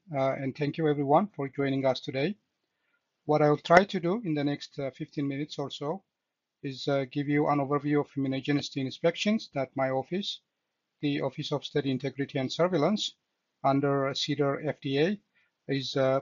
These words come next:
conducting, uh, often in collaboration with the Office of, uh, Regulatory Affairs, O R A. Before I dive into my talk, uh, I would like to refer you to a presentation,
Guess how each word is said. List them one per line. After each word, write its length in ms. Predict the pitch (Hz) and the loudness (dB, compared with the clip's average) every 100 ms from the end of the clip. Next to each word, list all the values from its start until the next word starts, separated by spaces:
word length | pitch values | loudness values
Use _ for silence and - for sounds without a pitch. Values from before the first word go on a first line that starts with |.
| - | -2
conducting, 580 | 135 131 - - 110 120 175 | 2 4 2 -2 -12 -14 -14
uh, 100 | 123 | -10
often 420 | 127 131 - 147 | -2 -2 0 0
in 100 | 139 | 0
collaboration 640 | 135 147 135 131 127 - 135 | -2 2 2 2 -2 -2 -4
with 180 | 131 123 | -4 -6
the 100 | 139 | -4
Office 300 | 127 - - | -4 -6 -6
of, 160 | 135 - | -8 -6
uh, 100 | 139 143 | -8 -4
Regulatory 520 | 139 131 131 127 131 | -4 -4 -6 -4 -4
Affairs, 580 | 131 127 - 123 120 - _ _ _ - | -2 -4 -2 -4 -2 -8 _ _ _ -2
O 120 | 139 | 4
R 180 | 127 120 | 6 6
A. 260 | 123 110 - _ _ _ _ _ _ _ _ _ 139 | 2 -2 -10 _ _ _ _ _ _ _ _ _ -10
Before 320 | 127 131 180 | -8 4 10
I 100 | 214 | 12
dive 240 | 190 165 156 | 12 8 6
into 220 | 147 - | 0 -6
my 160 | 131 127 | -8 -8
talk, 340 | - 139 123 _ _ _ | -6 -6 -8 _ _ _
uh, 60 | 127 | -12
I 160 | 127 131 | -10 -10
would 120 | 131 | -8
like 220 | 147 - | -8 -8
to 180 | - 165 | -10 -8
refer 280 | 151 - 180 | -8 -2 0
you 140 | 196 175 | 0 -6
to 160 | 165 | -6
a 60 | 135 | -8
presentation, 720 | - 127 123 131 139 180 | -8 -8 -8 -6 -6 -6